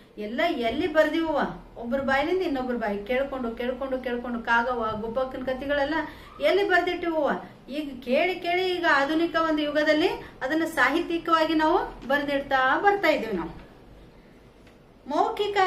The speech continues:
ಪರಂಪರೆಯು ಭಾರತದಲ್ಲಿ ಇನ್ನೂ ಉಳಿದಿದೆ. ಅದರಲ್ಲಿಯೂ ಜಾನಪದ ಕ್ಷೇತ್ರದಲ್ಲಿ ಲಾವಣಿಗಾರರು, ಲಾವಣಿ ಗಾಯಕರು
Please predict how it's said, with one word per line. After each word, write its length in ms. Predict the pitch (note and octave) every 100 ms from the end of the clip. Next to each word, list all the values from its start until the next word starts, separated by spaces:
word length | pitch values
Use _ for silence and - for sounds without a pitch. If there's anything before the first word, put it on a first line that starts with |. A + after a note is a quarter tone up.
| F4 -
ಪರಂಪರೆಯು 760 | C#4 D#4 F4+ E4+ E4+ E4+ B3 C#4
ಭಾರತದಲ್ಲಿ 840 | B3 B3 D#4 F4 D#4+ D4+ D4+ D#4+ - E4 -
ಇನ್ನೂ 340 | A#3+ C#4+ F#4 F4
ಉಳಿದಿದೆ. 640 | B3+ C4 C4+ G#3 E3 - _ _ _ -
ಅದರಲ್ಲಿಯೂ 880 | A#3+ A#3+ D#4 E4 F4+ A3 B3 - - - -
ಜಾನಪದ 600 | G#3 C4+ F4+ F#4+ F#4 E4+ E4 D#4+
ಕ್ಷೇತ್ರದಲ್ಲಿ 760 | C4 C4 D#4 D#4 C#4+ D#4+ E4+ - - - - G#3+
ಲಾವಣಿಗಾರರು, 1080 | A#3 B3 D4+ D#4+ D4 B3 G3+ F#3+ B3 C#4 - - - - - _ _ _ -
ಲಾವಣಿ 420 | A#3 C#4 D#4 D#4
ಗಾಯಕರು 920 | A3 G#3 D4 D4 F#3 G#3 B3 - -